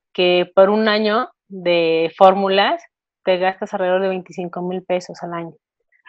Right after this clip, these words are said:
más los gastos asociados a un niño que consume fórmula láctea, que es que se enferma más seguido, por lo tanto vas a tener que más ir al médico, comprar más medicamentos, y en caso de que se ponga grave,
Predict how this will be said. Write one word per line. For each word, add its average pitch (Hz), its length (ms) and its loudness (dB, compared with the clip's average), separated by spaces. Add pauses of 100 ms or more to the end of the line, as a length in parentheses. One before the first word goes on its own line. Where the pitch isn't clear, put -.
(120)
más 220 260 6
los 240 140 -4
gastos 202 400 -2
asociados 185 720 4 (400)
a 180 100 4
un 190 140 2
niño 190 220 -2
que 196 40 -20
consume 180 460 -4
fórmula 180 420 -2
láctea, 175 480 4
que 220 80 -6
es 202 80 -8
que - 80 -10
se 208 100 -6
enferma 208 360 0
más 196 180 -6
seguido, 190 400 -4
por 165 160 -8
lo 165 100 -10
tanto 180 320 0
vas 175 200 2
a - 40 -20
tener 160 220 -10
que - 140 -8
más 156 280 -6
ir 143 140 -10
al 151 100 -6
médico, 226 680 6
comprar 151 320 0
más 147 240 -2
medicamentos, 226 840 0 (340)
y 214 60 4
en 208 80 2
caso 254 260 4
de 240 60 0
que 214 100 -4
se 196 140 -8
ponga 214 280 2
grave, 202 320 4